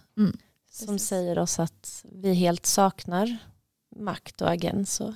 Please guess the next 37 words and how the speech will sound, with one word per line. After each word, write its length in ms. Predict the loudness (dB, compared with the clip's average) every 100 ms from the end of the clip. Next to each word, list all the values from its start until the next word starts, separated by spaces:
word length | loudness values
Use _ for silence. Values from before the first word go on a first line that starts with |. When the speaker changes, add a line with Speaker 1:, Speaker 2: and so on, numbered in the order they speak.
| -10
Speaker 2:
möjligheter. 720 | -10 -6 -2 0 -2 -6 -12 -12 _ _ _ 4
Speaker 1:
Mm, 280 | 6 6 0 _
exakt. 580 | -2 0 -4 -6 -14 -14 _ 8
Men 180 | 8
för 340 | 10 10 10 8
att 200 | 4 2
klara 300 | 6 8 8
av 280 | 6 6 4
det 100 | 0
så 120 | 0
tror 180 | 4 6
jag 80 |
ändå 160 | 6 4
att 80 | 2
det 100 | -2
finns 280 | 2 2 2
saker, 600 | 0 -2 -2 0 -2 -6 -10 -2
eller 220 | 2 4
jag, 260 | 4 2 -2 _ _
jag 200 | 0 2
vet 400 | 4 4 4 2
efter 240 | -2 2 2
att 60 |
ha 60 | 4
läst 140 | 2
den 160 | 2 2
boken 260 | 0 0 2
och 60 |
blivit 260 | 2 2 2
inspirerad 460 | -2 0 0 2
av 100 | 2
den 160 | 4 2
själv, 440 | 2 0 0 -4 -4
att 160 | -4
där 160 | 0 -2
finns 260 | 2 2 2
saker 640 | -2 -4 -2 0 0